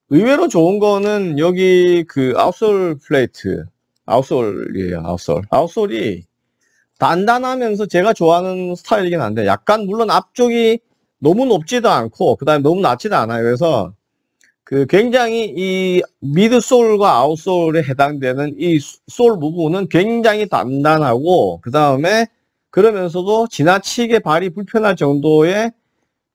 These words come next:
어, 딱딱함이 느껴지진 않아요. 그러니까 <laughs>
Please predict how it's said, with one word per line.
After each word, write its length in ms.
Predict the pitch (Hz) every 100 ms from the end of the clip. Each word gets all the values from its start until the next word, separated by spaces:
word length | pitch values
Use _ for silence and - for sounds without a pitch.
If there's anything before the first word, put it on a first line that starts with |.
| -
어, 240 | 120 127
딱딱함이 520 | 123 160 214 208 226
느껴지진 540 | 196 208 220 196 185 190
않아요. 460 | 90 95 90 85 -
그러니까 500 | 190 196 202 139 95 98 _ _ _ _ - - - - -
<laughs> 600 | - - - 131 - -